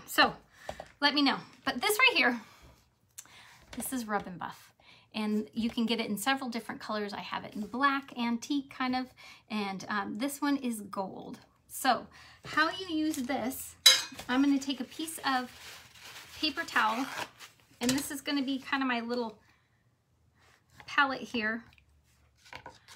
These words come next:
I'm gonna take it and just where I want some gold on there,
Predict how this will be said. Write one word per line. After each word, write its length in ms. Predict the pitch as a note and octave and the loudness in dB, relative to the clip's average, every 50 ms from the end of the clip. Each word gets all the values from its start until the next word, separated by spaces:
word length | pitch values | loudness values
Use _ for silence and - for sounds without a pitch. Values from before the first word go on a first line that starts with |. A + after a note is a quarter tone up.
| - _ _ _ _ _ - - _ _ _ - | -20 _ _ _ _ _ -20 -20 _ _ _ 0
I'm 300 | - A#3+ B3+ C#4 C#4+ C#4+ | 0 2 4 4 2 2
gonna 180 | D4+ D4 D4+ D4 | 2 0 -2 -2
take 280 | - - D4+ C#4+ - | -2 -4 -4 -4 -2
it 140 | C4+ B3 - - | -4 -6 -6 -4
and 160 | A3+ A3 A3+ | -2 -2 -2
just 380 | A3 - C#4+ D#4 D#4 - - - | -2 -2 -2 -2 -2 -4 -8 -6
where 400 | A#3+ B3+ B3+ C4 C4+ C#4 C#4 C4+ | -4 -2 -2 0 0 2 2 2
I 180 | - A#3+ A#3 A#3 | 2 0 0 -2
want 520 | A#3 A3+ B3 C4 C4 C4+ - - - - - _ _ _ _ | 0 2 2 2 2 2 -4 -10 -14 -14 -18 _ _ _ _
some 420 | - - B3 A3+ A3 G#3 G#3 G#3 - _ _ - - | -6 -4 -2 -2 -2 -4 -6 -10 -14 _ _ -18 -4
gold 340 | - A#3+ A#3+ B3 B3+ C4+ C4 | -2 0 0 2 0 2 2
on 160 | C#4+ C#4 C#4 | 2 2 2
there, 300 | C#4 C#4 C#4+ D4+ D#4+ D#4 | 2 2 2 0 -2 -4